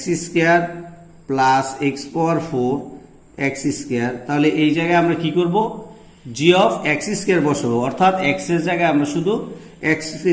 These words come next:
স্কয়ার বসাবো। তার যদি লিখি সুতরাং g of x square equal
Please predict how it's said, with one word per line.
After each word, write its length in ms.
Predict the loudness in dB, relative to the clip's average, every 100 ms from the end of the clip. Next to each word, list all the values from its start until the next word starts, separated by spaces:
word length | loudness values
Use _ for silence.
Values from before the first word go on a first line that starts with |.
| 2
স্কয়ার 220 | 0 0 0
বসাবো। 260 | -2 -4 -4
তার 120 | -4 0
যদি 180 | 2 2 2
লিখি 220 | 2 0 -2
সুতরাং 380 | -4 -2 0 0 0 -6 -12 -16 -16 -10 0
g 20 | 2 4
of 80 | 0 -2
x 20 | -4 -4 -6
square 380 | -2 0 0 -2 -4 -14 -20 -20 -20 -20 -20 -8 -4
equal 340 | 0 2 2